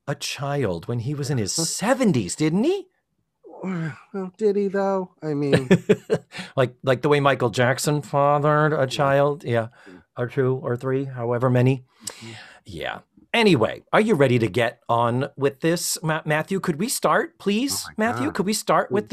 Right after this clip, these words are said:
Speaker 1: the, with the synopsis?
Speaker 2: Could we, could we stay on focus, please?
Speaker 1: Yes.
Speaker 2: David.
Speaker 1: Could we
Speaker 2: David.
Speaker 1: please stay on task, Matthew? Matthew.
Speaker 2: Yes.
Speaker 1: Uh, so, Matthew, let me let you talk. For the rare moments I will allow it.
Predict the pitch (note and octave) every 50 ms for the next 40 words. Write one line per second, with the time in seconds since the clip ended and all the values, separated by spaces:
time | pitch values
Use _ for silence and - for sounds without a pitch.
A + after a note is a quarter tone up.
0 | G#3 G3+ - F#3+ F3 F#3 F#3 F#3 - F3+ D#3+ C#3+ E3+ E3 - - B3 C#4+ C#4+ -
1 | - - _ _ _ _ _ - - G3+ F#3 F3+ F#3+ G3+ G#3 G#3 - G3 G3 F#3+
2 | G#3+ G3+ - - - G#3 G#3 G3 G3 - - - C3+ - - G2 - - _ -
3 | F#2+ E2+ E2 E2 - - - _ _ _ _ _ - - D3+ B2+ G2+ - E2+ E2
4 | - - _ _ _ _ - - D#3+ D3 D#3+ E3+ F3 E3 E3+ E3+ E3 E3 - E3+
5 | D#3 D3 D3+ D#3+ D#3 D#3 D3 A#2+ E2+ F2+ - - - - - _ - C3+ A2+ G2+
6 | - - G#2 D2 B1 A#1+ - _ _ - C#3+ B2 A#2+ - - F#2+ D2 - - _
7 | _ _ - - - - G#2+ F2 D#2+ - - - - - - - D3 C#3 C3+ C3+
8 | - _ _ _ _ _ _ _ _ _ _ _ - - - G#3+ G3 F#3 F3+ -
9 | - - G3 F#3+ G#3+ A#3+ A3 C4+ C4 - B3+ B3+ - C#3 C3+ D3 D3+ D#3 F#3 F#3+
10 | - F3 G#3 G3+ - - D#3+ C#3 B2 C3+ D3+ - - - - _ _ _ _ _
11 | _ _ - - - B2+ B2+ A#2+ B2 C#3 C#3 C#3+ D3 D3+ D3+ D#3+ D#3 - D#3 C#3
12 | C#3 D3 E3 E3 D#3 C#3 A#2 G#2+ G2+ G#2+ B2 - -